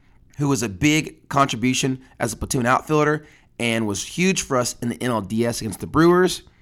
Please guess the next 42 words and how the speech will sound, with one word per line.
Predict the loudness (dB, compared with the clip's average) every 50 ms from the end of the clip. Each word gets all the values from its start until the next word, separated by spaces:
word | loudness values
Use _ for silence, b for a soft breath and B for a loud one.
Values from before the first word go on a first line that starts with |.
| b b b b b b b b b b -2
And | 0 2 4
then | 4 4 2 0 -2 -10 _ _ _ _ _ _ _ _ 2
Adam | 4 4 4 4 2
Duvall. | 2 2 4 6 6 6 6 6 4 2 -2 b b b b b b b -2
And | 0 0 0
Duvall | 2 4 6 8 8 10 8 8 6 4 -2 -4
has | -2 0 0 2
a | 2 0
seven | 0 0 2 2 2 2 2 2 2
million | 2 2 2
dollar | 4 4 6 6 6 4 2 0 -4 -6 -14 _ -10
mutual | -6 -4 0 2 2 2 2 2 0 0 0
team | 0 0 2 2 2
option. | 2 2 0 -2 -4 -6 -8 -10 -12 -16 b b b b b b b b b b _
Peterson | -2 0 2 2 2 2 0 0
has | 0 0 -2
a | -2
ten | -4 -4 -2 -2
million | 0 0 0 0
dollar | 2 2 2 2 2
mutual | 0 -4 -6 -6 -6 -6
team | -4 -2 -2 0
option. | 0 -2 -4 -6 -8 -8 b b b b b b
The | -4 0
Braves | 2 4 4 4 2 0 -2
will | -2 0
be | 0 0
declining | 0 -2 -2 -2 -2 -2 0 0
both | -2 -2 -2
of | -2 -4
those, | -4 -4 -4 -6 -10
as | -12 -12
Peterson | -10 -6 -2 -2 -2 0 -2 -2 -4
as | -4 -6
a | -8
platoon | -10 -8 -6 -4 -2
outfielder | -2 -2 -4 -4 -6 -6 -6 -6
is | -6 -6 -4 -4 -2
not | 0 0 0 0
worth | -2 -4 -4 -6
ten | -8 -4 0
million. | 2 2 4 4 2 0 -2